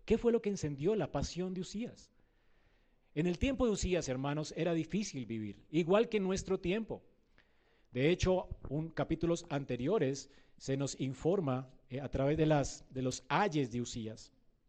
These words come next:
Él dice en el versículo ocho, "Ay de los que se juntan en casas y añaden heredad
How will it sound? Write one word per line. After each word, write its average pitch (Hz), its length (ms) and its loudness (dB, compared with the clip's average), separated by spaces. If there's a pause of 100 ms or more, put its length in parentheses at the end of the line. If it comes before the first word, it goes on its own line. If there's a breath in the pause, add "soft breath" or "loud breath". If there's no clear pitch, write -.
(280)
Él 139 120 0
dice 147 420 2 (100)
en 131 80 -6
el 123 80 -4
versículo 139 480 -2
ocho, 151 340 0 (440 loud breath)
"Ay 240 300 8
de 190 100 8
los 165 140 2
que 156 100 -4
se 147 100 -4
juntan 175 380 0
en 151 140 -4
casas 131 560 -2 (180)
y 131 100 2
añaden 165 440 4
heredad 147 600 4